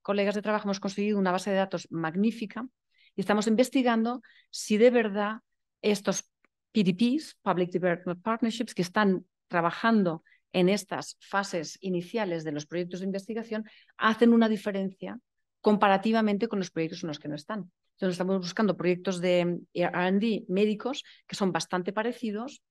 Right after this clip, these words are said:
y vemos la diferenciación que hay en los P D Ps. Y nuestros resultados son muy, son muy importantes, porque parece que sí que hacen una gran diferencia, ¿eh? Y hemos hecho muchos controles.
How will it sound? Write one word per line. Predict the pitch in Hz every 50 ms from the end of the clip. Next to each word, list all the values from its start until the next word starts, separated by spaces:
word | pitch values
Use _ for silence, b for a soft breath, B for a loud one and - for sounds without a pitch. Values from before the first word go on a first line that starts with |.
| _ _ _ _ _ _ _ _ _ _ _ _ _ _ _ _
y | - 226 240 262 254
vemos | 185 190 190 214 240 -
la | 196 175
diferenciación | 170 165 165 160 156 160 156 - 165 - - 196 196
que | 196 196 175
hay | 156 156 170
en | 185
los | 180 170 -
P | -
D | 147 147
Ps. | 147 143 147 B B B B B B
Y | - 180
nuestros | 196 202 196 233
resultados | 240 233 277 254 - 233 240 247
son | 240 214 196 190
muy, | 190 190 190 190 190 190 _ _ _ _ _ _
son | _ - 214 214
muy | 208 202 214
importantes, | 214 202 - 165 147 - 180 180 175 165 - 131 127 - - - _ b b b b b
porque | - 170 - 170
parece | 170 175 175 202 180
que | 185
sí | 175 - - 247 -
que | 175
hacen | 156 165 160
una | 156 151 147
gran | 143 143 143
diferencia, | 147 147 - 127 117 120 131 - - - - - _ _ _ _ _ _ _ _ _ _ _ _ _
¿eh? | - 170 190
Y | - 160
hemos | 151 160 156
hecho | 165 - 180
muchos | 165 165 - 170 -
controles. | - 185 170 156 - 214 226 247 240 247 262 254 -